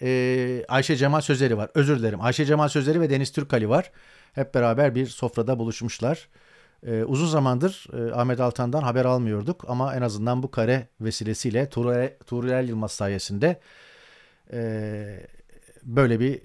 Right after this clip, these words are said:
e, kareyi bize sundu, e, ve iyi de etti. Hasan Cemal, hatırlatalım, Yeşil Sol Parti'den milletvekili adayıydı. İstanbul'da seçilemeyeceği yere konmuştu ve seçilemedi. Keşke seçilebileceği yere koysalardı. Pek çok milletvekiline veya pek çok isimden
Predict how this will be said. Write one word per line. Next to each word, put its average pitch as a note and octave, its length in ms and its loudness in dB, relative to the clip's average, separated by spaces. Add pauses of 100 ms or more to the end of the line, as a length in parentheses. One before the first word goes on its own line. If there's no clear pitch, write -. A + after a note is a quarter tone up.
e, G2 500 -6
kareyi A2 420 0
bize A2 300 -4
sundu, C3+ 480 -2
e, - 260 -16 (500)
ve F3 80 2
iyi G#3+ 140 6
de A3 60 10
etti. F#2+ 400 0 (400)
Hasan C#3 280 2
Cemal, C#3 260 2
hatırlatalım, B2 580 -2
Yeşil A#2+ 220 -2
Sol B2+ 280 -4 (120)
Parti'den C#3 480 0 (140)
milletvekili A2+ 580 -2
adayıydı. G#2 380 -4
İstanbul'da B2+ 420 -6
seçilemeyeceği C3 580 0
yere G#2 160 0
konmuştu G#2+ 560 -2
ve D3 240 0
seçilemedi. D3 540 -8 (880)
Keşke C3 240 -2
seçilebileceği A2 680 0
yere A#2 280 0 (120)
koysalardı. G#2+ 760 -2
Pek - 220 -4
çok - 180 -6
milletvekiline A2 720 -4
veya G#2 140 -4
pek - 180 -8
çok G#2 140 -8
isimden A2 420 0